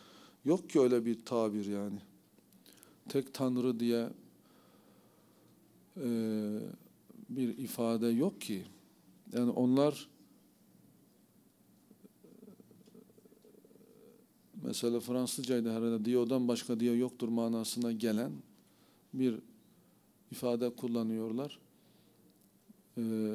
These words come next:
yani tam karşılamıyor. O yüzden yurt dışında da olsa, bırakın yurt dışını, mesela biz Arap mıyız yani?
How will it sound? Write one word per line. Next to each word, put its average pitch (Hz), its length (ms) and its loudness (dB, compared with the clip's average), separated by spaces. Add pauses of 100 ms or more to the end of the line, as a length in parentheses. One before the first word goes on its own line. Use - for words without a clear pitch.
(280)
yani 120 220 0
tam 143 240 -2
karşılamıyor. 131 960 -2 (800)
O 139 100 6
yüzden 123 460 0 (280)
yurt 151 260 2
dışında 127 440 2
da 120 120 4
olsa, 123 480 -2 (400)
bırakın 143 600 2
yurt 127 280 2
dışını, 123 280 -2
mesela 127 320 0
biz 131 120 -2
Arap 147 340 2
mıyız 104 280 -4
yani? 107 260 -8